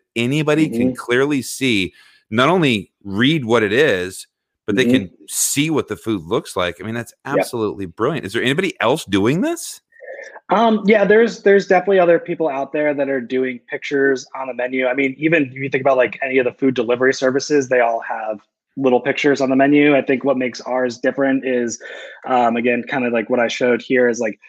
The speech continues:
Speaker 2: we're really trying to capture the entire screen with these pictures here. So displaying
Speaker 1: Yeah.
Speaker 2: three or four pictures at a time, um,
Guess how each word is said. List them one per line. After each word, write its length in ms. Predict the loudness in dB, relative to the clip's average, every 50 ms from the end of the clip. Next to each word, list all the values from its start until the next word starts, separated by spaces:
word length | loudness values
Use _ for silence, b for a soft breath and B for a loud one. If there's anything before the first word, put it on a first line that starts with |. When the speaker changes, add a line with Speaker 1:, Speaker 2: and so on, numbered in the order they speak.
| b b _ -2
Speaker 2:
we're 200 | 0 2 4 4
really 320 | 4 4 4 4 4 2
trying 220 | 0 -2 -6 -4 -4
to 80 | -6
capture 480 | -8 -10 -12 -12 -10 -8 -6 -4 -4 -2
the 140 | -2 -4 -4
entire 480 | -6 -8 -6 -4 0 0 0 0 -2
screen 760 | -4 -8 -12 -10 -10 -12 -12 -8 -6 -4 -2 -2 0 -2 -2
with 180 | -2 -2 -4 -4 _ _ _ _
these 200 | -8 -8 -8 -8
pictures 420 | -6 -6 -6 -6 -2 0 -2 0 0
here. 220 | 2 2 2 2 2
So 160 | 2 0 -2
displaying 340 | -2 -2 -2 0 2 4 4
Speaker 1:
Yeah. 160 | 4 2 2
Speaker 2:
three 140 | 0 0 0
or 100 | -2 0
four 240 | 0 0 0 0 -2 -4
pictures 320 | -6 -4 -2 -4 -2 -2
at 120 | -4 -6
a 60 | -8 -8
time, 440 | -10 -10 -8 -4 -2 -2 -2 -2 -4 -10 B B B B B 0
um, 360 | 2 4 4 4 4 2